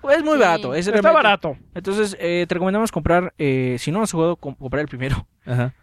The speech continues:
Speaker 1: Y esta colección, la colección está barata, cuesta como quinientos, ochocientos pesos.
Speaker 4: Ujú.
Speaker 1: Y usada más, supongo, porque
Speaker 4: Ujú.
Speaker 1: aparte no tiene ni Online Pass ni nada.
Speaker 4: Sí.
Speaker 1: Eh, y, eh, compres este primer, la primera versión así en digital, es-, la puedes conseguir fácilmente.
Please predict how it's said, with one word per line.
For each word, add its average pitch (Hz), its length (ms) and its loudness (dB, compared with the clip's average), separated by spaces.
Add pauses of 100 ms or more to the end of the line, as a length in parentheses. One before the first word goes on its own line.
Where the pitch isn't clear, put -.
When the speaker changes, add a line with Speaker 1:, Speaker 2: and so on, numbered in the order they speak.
(240)
Speaker 1:
Y 131 280 -6
esta 135 160 -6
colección, 143 340 -4
la 139 80 -6
colección 151 240 -8
está 180 160 -2
barata, 147 300 -2
cuesta 151 320 -10
como 135 180 -10
quinientos, 131 340 -12
ochocientos 131 320 -14
pesos. - 360 -12 (100)
Speaker 4:
Ujú. 123 200 -8 (840)
Speaker 1:
Y 131 160 -4
usada 131 280 -4
más, 113 200 -10
supongo, 123 400 -10
porque 135 180 -12
Speaker 4:
Ujú. 123 80 -6
Speaker 1:
aparte 120 140 -10
no 113 80 -12
tiene 131 240 -6
ni 123 120 -8
Online 104 280 -12
Pass 107 200 -12
ni 117 60 -14
nada. 113 320 -14
Speaker 4:
Sí. 113 220 -10 (360)
Speaker 1:
Eh, 135 800 -2 (1500)
y, 208 540 0
eh, 143 340 0
compres 220 340 0
este - 200 -4
primer, 196 240 -4
la 170 80 0
primera 180 220 -2
versión 185 340 -4
así 175 200 -8
en 180 60 -6
digital, 156 520 -4
es-, - 200 -16
la 139 140 -6
puedes 160 160 -4
conseguir 131 320 -8
fácilmente. 104 540 -14